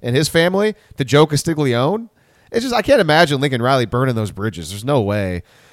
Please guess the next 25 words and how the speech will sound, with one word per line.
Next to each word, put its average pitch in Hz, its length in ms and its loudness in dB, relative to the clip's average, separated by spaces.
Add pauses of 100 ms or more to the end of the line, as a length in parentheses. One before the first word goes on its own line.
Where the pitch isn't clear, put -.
(140)
And, 120 400 -2
um, 113 600 -2
God, 110 180 -4
what 117 140 0
else 123 220 0
did 110 100 -2
I 101 120 -2
have? 98 280 -4
What, 113 280 -6 (240)
uh, 120 460 -4 (140)
middle 120 180 -4
finger, 123 300 -2
Oklahoma. 117 720 0 (580)
Uh, 98 340 -4 (320)
man, 190 160 -8
I 151 80 -6
keep, - 320 -10
I 135 100 -10
keep 170 160 -6
losing 151 200 -6
train 127 200 -4
of 95 60 -6
thought. 78 240 -10
Sorry. 76 360 -10 (1600)
Yeah, 90 260 -6